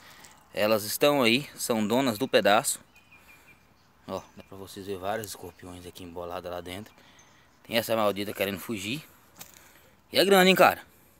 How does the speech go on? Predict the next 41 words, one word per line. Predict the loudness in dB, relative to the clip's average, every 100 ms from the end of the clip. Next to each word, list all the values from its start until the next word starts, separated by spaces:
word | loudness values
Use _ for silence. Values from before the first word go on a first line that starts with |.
| _ _ _ _ _ _ _ _ _ _ _ _
Olha | -10 -8
o |
tamanho | -4 -2 -2 -2
dessa | -2 -2
menininha. | 0 2 2 2 0 -6 _ _ _ _ _ -20 _ _ _ _ _ _
Isso | -14
aqui, | -12 -14 _ -4 -4 _ _ _ -16
aqui | -6 0
mata | 2 2 2
a |
gente | 0 -2 -2
brincando, | 2 2 4 2 4
olha | 4
aí. | 4 -2 _ _ _ _ -20 -20 _ _ _ _
Tá | -12
vendo | -6 -4
aqui? | -2 -4 -4 _ _ _ _ _ _ _ -18 -18 -20 _ -20 _ -12
Olha | -2
o |
tamanho | 0 2 2 4
dela | 6 6
aí, | 4 0
ó, |
pra | -4 -10
vocês | -10 -8 -6
verem, | -6 -10 -14 _ -16
ó. | -14 -14 -18 _ -20 -20 -20 -20 -20 _ _ -12
Tem | -6
que |
matar, | -4 0 2 2 6
cara, | 4 6
eu |
não | 0
vou | -2
fazer | 0 0
o |
quê? | 2 0
Tem | 0 -4
que |
matar, | -6 -4 0 2
irmão. | 0